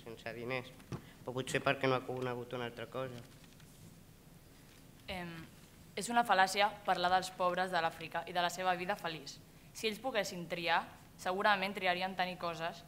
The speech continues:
Speaker 2: que co-, que es compren amb diners, com per exemple hospitals, escoles, serveis que ells no tenen i nosaltres tenim.
Speaker 1: Ens estem basant en suposicions, hem de parlar de la realitat, i la realitat és aquesta, que hi ha persones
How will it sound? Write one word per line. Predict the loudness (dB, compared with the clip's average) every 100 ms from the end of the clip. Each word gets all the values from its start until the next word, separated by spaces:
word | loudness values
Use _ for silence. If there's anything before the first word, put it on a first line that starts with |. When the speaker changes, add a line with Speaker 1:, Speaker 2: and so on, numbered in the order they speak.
| -20 -20 -16
Speaker 2:
que | -10
co-, | -8 -6
que |
es | -4
compren | 0 4 4
amb | 4
diners, | -2 -4 -6 -8
com | -4
per | -2
exemple | -2 -2 -2
hospitals, | -4 -6 -2 0 -2 -10 -18 -20 -8 -6
escoles, | -4 2 4 4 0 -8 -16 -12
serveis | -4 -2 0 -2 -4
que | -8
ells | -8 -6
no | -6
tenen | -4 -6 -8
i |
nosaltres | -8 -8 -8 -12 -12
tenim. | -14 -14 -18 -20 -20 -20 -20 -20 -20 -20 -20 -20 -20 -20 -20 -20 -20 -12
Speaker 1:
Ens | -8
estem | -6 4 6
basant | 6 4 4 4
en |
suposicions, | 0 -6 -6 -6 -4 0 0 0 -4
hem | -2
de | 0 0
parlar | 0 0
de | 0 -2
la |
realitat, | -4 -8 -8 -4 -4 -4 -4
i |
la | -2
realitat | 0 -2 0 -2 -2
és | -6
aquesta, | -6 -6 -4 -8 -8 -18 -12
que | -2
hi | -2
ha | 0
persones | -4 -4 -4 -4